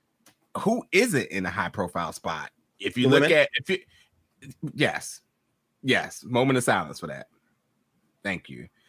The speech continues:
Speaker 2: Okay.
Speaker 1: Yes, 'cause every, everybody, when you, you're near Darby, hot. You're near M J F, hot. You with Orange Cassidy,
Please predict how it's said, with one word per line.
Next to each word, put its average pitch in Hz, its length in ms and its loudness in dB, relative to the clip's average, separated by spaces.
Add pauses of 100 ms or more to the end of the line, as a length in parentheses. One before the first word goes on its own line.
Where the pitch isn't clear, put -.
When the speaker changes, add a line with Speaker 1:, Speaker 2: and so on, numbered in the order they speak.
Speaker 2:
Okay. 117 140 2
Speaker 1:
Yes, 120 260 4 (180)
'cause 160 140 2
every, 123 300 6
everybody, 101 640 2 (400)
when 113 160 0
you, 120 220 2
you're 117 300 2
near 160 180 6
Darby, 190 580 6 (140)
hot. 107 320 4 (100)
You're 135 220 2
near 160 260 4
M 170 140 4
J 170 180 6
F, 247 240 4 (260)
hot. 143 360 6 (100)
You 147 140 0
with 175 320 4
Orange 185 260 4
Cassidy, 233 640 2